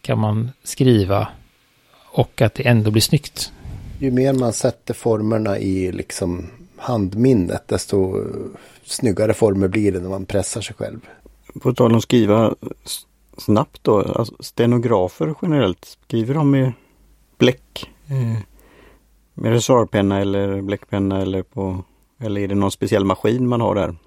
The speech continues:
Speaker 2: Det finns en maskin, men du kan skriva för hand också, och, eh, jag tror inte bläckpenna är dåligt, men jag tror det finns mycket annat som funkar också.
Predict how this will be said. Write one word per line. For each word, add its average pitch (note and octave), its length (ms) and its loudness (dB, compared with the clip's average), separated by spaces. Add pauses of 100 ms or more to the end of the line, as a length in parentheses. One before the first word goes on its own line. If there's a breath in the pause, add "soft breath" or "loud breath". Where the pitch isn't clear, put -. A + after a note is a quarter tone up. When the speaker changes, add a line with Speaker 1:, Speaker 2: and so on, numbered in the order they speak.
(160)
Speaker 2:
Det - 120 -20
finns F#3 400 -2
en F3 80 -4
maskin, C3+ 640 -2
men B2 120 -2
du A2+ 60 -6
kan A2 160 -6
skriva G2+ 240 -6
för - 140 -10
hand F#2+ 500 -2
också, - 420 -10
och, - 580 -6
eh, G#2 560 2
jag B2 120 -8
tror F3 180 -4
inte D3 140 -4
bläckpenna A2+ 580 0
är G2+ 40 0
dåligt, A#2+ 800 -4
men A2 280 -2
jag - 140 -6
tror A2+ 180 -2
det - 240 -12
finns - 220 -4
mycket - 220 2
annat A2+ 200 -4
som - 120 -2
funkar B2+ 320 0
också. - 280 -6